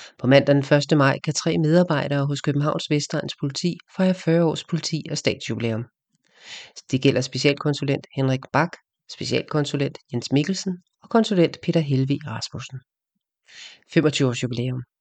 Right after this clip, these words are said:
Finn Hostrup kan på mandag den første maj fejre sit femogtyve års jubilæum hos det internationale I T-firma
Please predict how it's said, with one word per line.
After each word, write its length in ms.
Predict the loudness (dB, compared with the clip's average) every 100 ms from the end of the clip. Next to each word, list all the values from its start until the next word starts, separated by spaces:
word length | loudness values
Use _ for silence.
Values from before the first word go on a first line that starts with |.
| _ _ -20 -20 _
Finn 180 | 4 4
Hostrup 420 | 6 4 4 -2 -2 _ _ _ -4
kan 120 | 0
på 100 | 4
mandag 300 | 4 4 2
den 80 | 0
første 340 | 2 0 2
maj 180 | 0 0 -2 _ -2
fejre 220 | 2 2
sit 180 | 0 0
femogtyve 440 | 0 0 0 -2
års 160 | 0 -2
jubilæum 420 | -2 0 0 0
hos 180 | 0 0
det 100 | 2
internationale 760 | 2 4 4 4 0 0 -2
I 200 | -4 -4 -4
T-firma 540 | -6 -2 0 0 -2